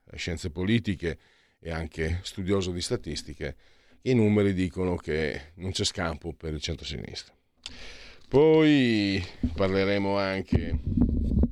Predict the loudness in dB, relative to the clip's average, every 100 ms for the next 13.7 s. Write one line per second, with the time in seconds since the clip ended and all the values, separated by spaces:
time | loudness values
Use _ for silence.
0 | -4 -18 -20 -20 -20 -20 _ -6 -2 -2
1 | -2 0 0 0 0 -2 -10 _ -6 -2
2 | 2 2 2 2 0 2 2 2 0 0
3 | 0 -4 -14 -20 -20 -6 -2 0 0 0
4 | 0 -2 -2 -4 -6 _ _ _ _ _
5 | _ _ 0 4 6 6 6 4 4 6
6 | 6 6 4 2 -2 -4 -14 _ _ _
7 | _ _ _ _ _ _ _ -8 -8 _
8 | -14 -10 -4 -4 -4 -4 -6 -4 -2 -2
9 | -4 -8 -8 -10 -12 _ _ _ _ _
10 | 0 4 4 4 4 4 4 -2 -4 -6
11 | -6 -4 -2 0 4 4 4 0 0 0
12 | 0 0 0 0 0 -2 0 0 2 2
13 | 2 0 0 -2 -4 -6